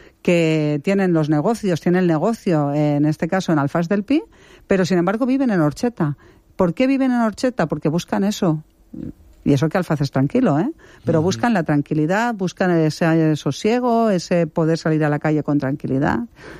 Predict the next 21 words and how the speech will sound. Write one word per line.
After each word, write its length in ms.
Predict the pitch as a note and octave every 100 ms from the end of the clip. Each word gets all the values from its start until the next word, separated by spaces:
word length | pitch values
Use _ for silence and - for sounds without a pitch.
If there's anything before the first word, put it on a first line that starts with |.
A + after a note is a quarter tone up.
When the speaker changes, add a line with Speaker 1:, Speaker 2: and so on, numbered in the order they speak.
| -
Speaker 1:
el 220 | D3 C#3+
respirar, 840 | D3 C#3 - - F3+ G#3 A#3 A3+ G#3
no 160 | F3
sé. 220 | F#3 G#3 - _
Yo 160 | F3 F3
creo 260 | G3 G3+ G3
que, 560 | A3 G#3 G3+ F#3+ F#3 - - - - -
eh, 420 | E3 D#3 D3+ D3+
nuestros 340 | D#3 D#3+ - E3
municipios 460 | D#3+ D#3+ A3 A#3
de 60 | G#3
interior 520 | G#3 G#3 A3 A3 E3+ - -
están 400 | - D#3+ G#3+ G#3+
dotados, 540 | F#3+ F3 G#3 G3+ D3+ - _ _ _ _ _ _
pienso, 460 | - A3 A#3+ - C3
con 140 | -
lo 100 | D3
que 140 | C#3 D#3
realmente 840 | F3+ F#3+ G3 G3 F#3+ - D#3 C#3+ - - _
se 200 | - -
necesita, 720 | D#3+ D3 D3+ A#3 A3+ - D4